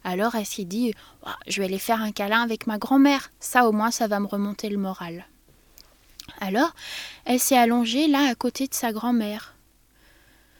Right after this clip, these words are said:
Et à ce moment-là, le loup lui dit : « Mais depuis quand, comme ça, on se couche tout habillé ? Allez,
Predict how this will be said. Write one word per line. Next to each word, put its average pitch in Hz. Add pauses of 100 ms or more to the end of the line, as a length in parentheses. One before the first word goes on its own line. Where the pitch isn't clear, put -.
(340)
Et 196
à 196
ce -
moment-là, 202
le 220
loup 247
lui 233
dit : « 226 (640)
Mais 240 (680)
depuis 254
quand, 294
comme 247
ça, 311
on 262
se -
couche 311
tout 277
habillé ? 247 (140)
Allez, 302